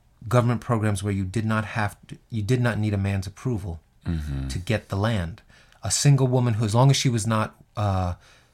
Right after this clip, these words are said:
Speaker 1: um, married somewhere else, you know, if she is, if she was single or widowed, she could apply for her hundred sixty acres or whatever it was in Montana,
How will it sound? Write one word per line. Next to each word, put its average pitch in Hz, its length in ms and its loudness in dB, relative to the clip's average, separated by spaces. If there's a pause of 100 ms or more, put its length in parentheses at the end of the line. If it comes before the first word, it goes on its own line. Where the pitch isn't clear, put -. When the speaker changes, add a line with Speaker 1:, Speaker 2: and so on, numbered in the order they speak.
(100)
Speaker 1:
um, 95 480 0
married 117 560 4 (160)
somewhere 110 400 4
else, 90 460 -2 (120)
you 107 140 -4
know, 98 160 0
if 95 80 -6
she - 160 0
is, - 400 -4
if 107 140 -4
she - 80 -4
was 107 120 0
single 165 320 4
or 117 140 -2
widowed, 104 520 -2 (720)
she - 260 -2
could 120 160 2
apply 110 380 0
for 107 260 -2
her 110 180 0
hundred 110 360 -2
sixty 110 400 -2
acres 107 320 -4
or 104 40 -4
whatever 104 280 -4
it - 80 -8
was 104 200 -4
in 95 80 -2
Montana, 110 640 -2